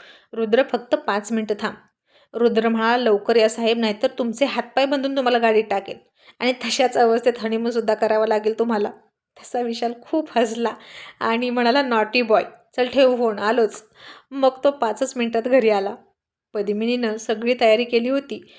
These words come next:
बॅगासुद्धा गाडीत ठेवल्या होत्या आणि विशाल म्हणाला, "बॅगा ठेवल्या पण?"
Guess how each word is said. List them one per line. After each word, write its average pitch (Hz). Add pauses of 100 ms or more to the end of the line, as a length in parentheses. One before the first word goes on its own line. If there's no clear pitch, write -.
(180)
बॅगासुद्धा 226
गाडीत 247
ठेवल्या 247
होत्या 285 (300)
आणि 220
विशाल 220
म्हणाला, 240 (440)
"बॅगा 220
ठेवल्या 240
पण?" 294